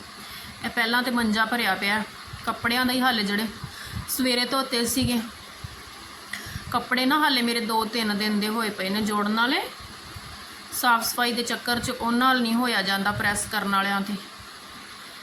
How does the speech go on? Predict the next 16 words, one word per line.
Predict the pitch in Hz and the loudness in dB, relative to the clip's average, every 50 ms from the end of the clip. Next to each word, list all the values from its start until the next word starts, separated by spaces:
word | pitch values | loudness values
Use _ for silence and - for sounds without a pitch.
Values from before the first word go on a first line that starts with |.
| - - - - - | -16 -16 -12 -8 -6
ਤੇ | 254 | -4
ਫਲਾਵਰ | - 247 247 240 233 226 220 233 233 | 0 2 4 4 4 4 4 4 2
ਆਪਾਂ | 226 233 240 220 | 2 2 2 2
ਬਾਹਰ | 202 214 214 226 240 247 247 - - - - - - - - - - - - - - - - - - - - - - - - - - - - - - - - - - - - - - - - - - | 4 6 6 6 6 4 2 -2 -4 -10 -14 -16 -16 -16 -16 -16 -16 -16 -16 -16 -16 -16 -16 -16 -16 -16 -16 -16 -16 -16 -16 -16 -16 -16 -16 -16 -16 -18 -18 -18 -16 -12 -10 -10 -8 -6 -8 -8 -6
ਸੁੱਕਣੇ | - - 277 247 - 240 233 233 | -4 -4 -4 -2 0 0 0 2
ਰੱਖ | 240 247 240 - | 4 2 2 2
ਦਿੰਦੇ | 208 208 214 214 214 | 2 2 2 2 2
ਹਾਂ, | 220 220 | 2 2
ਸੁੱਕ | 220 254 220 208 - | 0 0 -2 0 0
ਜਾਣਗੇ। | 208 208 220 220 226 240 240 240 240 214 - - - - - - - - - - - - - - - - - - - - - - - - - - - - - - - - - - - - - - - 403 403 - - - - - - - 403 403 392 392 392 392 381 - - - - - - - - - - - - - - - - - - - - - - - - - - - - - - - - - - | 0 2 4 4 4 4 2 2 0 -2 -2 -4 -10 -14 -14 -14 -14 -14 -16 -16 -16 -16 -18 -18 -18 -18 -18 -18 -18 -18 -18 -18 -16 -18 -18 -18 -18 -18 -18 -18 -18 -18 -18 -18 -18 -16 -16 -16 -16 -16 -16 -14 -14 -14 -16 -16 -16 -16 -16 -16 -16 -18 -16 -16 -16 -16 -16 -16 -16 -16 -16 -16 -18 -16 -16 -16 -18 -18 -18 -18 -18 -12 -6 -6 -6 -6 -6 -14 -16 -14 -14 -14 -14 -12 -10 -10 -8 -4 0
ਉਸ | 269 269 254 | 0 0 0
ਤੋਂ | - - 254 | 2 2 2
ਮਗਰ | 254 247 247 247 | 4 4 2 2
ਕੱਪੜੇ | - 247 233 - - 240 240 | 0 0 -2 -2 0 0 0
ਧੋ | 240 240 285 277 262 254 | 0 2 2 4 4 4
ਕੇ | 247 - 240 240 | 2 2 2 0